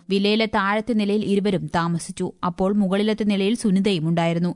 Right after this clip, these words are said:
ഇരുപത്തിയൊന്നിന് പുലർച്ചെ മദ്യലഹരിയിൽ ബോധം കെട്ടുറങ്ങിയ വിദ്യയെ പ്രേംകുമാർ കഴുത്തിൽ കയറ് മുറുക്കി കൊലപ്പെടുത്തി. നേഴ്സായ സുനിത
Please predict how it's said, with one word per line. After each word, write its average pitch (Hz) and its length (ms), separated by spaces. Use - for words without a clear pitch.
ഇരുപത്തിയൊന്നിന് 254 640
പുലർച്ചെ 220 440
മദ്യലഹരിയിൽ 220 680
ബോധം 202 420
കെട്ടുറങ്ങിയ 202 400
വിദ്യയെ 196 340
പ്രേംകുമാർ 202 560
കഴുത്തിൽ 190 520
കയറ് 214 340
മുറുക്കി 196 500
കൊലപ്പെടുത്തി. 170 680
നേഴ്സായ 220 540
സുനിത 202 320